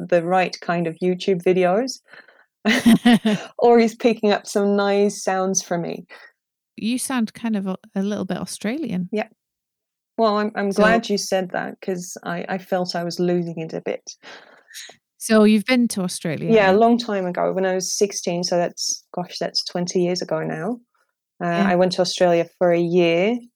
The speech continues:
Speaker 1: but after that, when I went to university to study English, I switched to British English as an accent. But I,
Speaker 2: Yeah.
Speaker 1: the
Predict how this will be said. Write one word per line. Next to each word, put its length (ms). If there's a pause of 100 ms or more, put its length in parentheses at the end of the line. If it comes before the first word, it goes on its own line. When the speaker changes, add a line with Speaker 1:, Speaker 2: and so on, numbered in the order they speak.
(160)
Speaker 1:
but 80
after 300
that, 220
when 140
I 60
went 180
to 120
university 520
to 120
study 320
English, 640
I 360
switched 680
to 360 (260)
British 360
English 500
as 160
an 100
accent. 460 (460)
But 100
I, 220
Speaker 2:
Yeah. 180
Speaker 1:
the 400